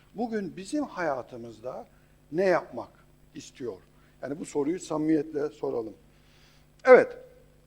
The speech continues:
"Verdiğimiz habere kim inandı? Rabbin gücü kime açıklandı?" Aslında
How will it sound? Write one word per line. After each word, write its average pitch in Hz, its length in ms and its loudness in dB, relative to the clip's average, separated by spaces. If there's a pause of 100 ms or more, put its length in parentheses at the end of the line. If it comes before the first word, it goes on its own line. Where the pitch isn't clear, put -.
(520)
"Verdiğimiz 240 640 6
habere 196 480 6
kim 208 240 -2
inandı? 160 600 2
Rabbin 190 520 0
gücü 156 400 -6 (340)
kime 254 240 -2
açıklandı?" 147 720 -2
Aslında 190 600 -4